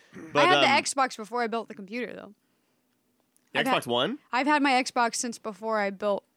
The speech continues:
Speaker 2: rebuilt that old computer I had.
Speaker 1: So what do you play more now?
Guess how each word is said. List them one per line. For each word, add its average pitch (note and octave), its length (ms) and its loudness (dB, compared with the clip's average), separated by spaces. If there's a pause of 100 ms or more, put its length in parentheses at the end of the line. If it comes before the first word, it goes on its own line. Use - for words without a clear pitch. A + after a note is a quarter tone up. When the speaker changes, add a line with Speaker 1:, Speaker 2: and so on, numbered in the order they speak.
Speaker 2:
rebuilt G#3 480 -6
that F#3+ 220 -4
old F#3+ 220 -8
computer F#3+ 360 -8
I F3+ 100 -8
had. F#3+ 280 -12 (140)
Speaker 1:
So E3 160 0
what F#3+ 100 2
do F#3 60 0
you E3+ 60 -6
play D#3+ 160 2
more D#3+ 220 2
now? A2 280 -2